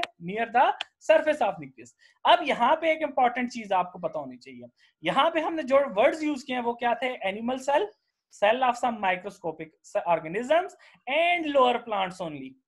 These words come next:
तो मतलब क्या हुआ इसका, Higher plants के अंदर आपके centrioles absent होते हैं, आपके हायर plants के अंदर centrioles एब्सेंट होते हैं, बल्कि overall आपके पास plants के, अ, जो है हमारे पास, अ,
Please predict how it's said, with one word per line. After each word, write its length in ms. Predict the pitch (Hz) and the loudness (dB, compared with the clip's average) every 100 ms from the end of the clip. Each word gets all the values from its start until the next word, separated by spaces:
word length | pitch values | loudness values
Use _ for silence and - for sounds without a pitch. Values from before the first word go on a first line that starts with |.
| _ | _
तो 60 | 156 | -6
मतलब 280 | 196 294 294 | -2 0 0
क्या 180 | 294 | 0
हुआ 160 | 285 285 | 2 0
इसका, 200 | 277 311 | 0 -2
Higher 400 | - 151 208 339 | -2 -6 -4 -4
plants 380 | 349 269 254 247 | -4 -6 -6 -6
के 100 | 233 | -8
अंदर 240 | 208 208 | -4 -2
आपके 260 | 196 196 196 | -2 -4 -12
centrioles 760 | 190 180 185 180 233 302 320 - _ _ _ 220 | -14 -14 -10 -4 4 2 2 -12 _ _ _ -2
absent 560 | 240 - - 285 269 | -2 -4 -4 -4 -2
होते 280 | 262 247 226 | -4 -4 -4
हैं, 380 | 208 196 147 117 147 | -6 -4 -8 -10 -8
आपके 240 | 165 214 | -8 -4
हायर 240 | 190 190 208 | -2 0 -2
plants 360 | 214 208 208 | -4 -8 -8
के 80 | 214 | -14
अंदर 240 | 202 220 | -4 -4
centrioles 720 | 220 196 190 208 208 277 311 - _ _ - | -4 -10 -10 -6 2 4 4 0 _ _ -2
एब्सेंट 300 | 226 240 285 | -2 0 -2
होते 200 | 247 220 | -2 -2
हैं, 120 | 180 180 | -4 -2
बल्कि 220 | 202 240 | -4 -2
overall 560 | 196 226 302 320 302 | 0 4 6 6 6
आपके 240 | 285 277 285 | 4 2 -4
पास 260 | 254 247 | -2 -2
plants 380 | 247 214 220 220 | -2 -6 -6 -6
के, 160 | 240 254 320 - _ - | -4 -2 -2 -8 _ -4
अ, 60 | 185 | -4
जो 120 | 202 247 | -2 -4
है 140 | 247 | -2
हमारे 300 | 247 226 226 | 0 0 0
पास, 360 | 233 226 247 - 185 | 2 2 2 0 -2
अ, 420 | 185 180 180 | 4 4 4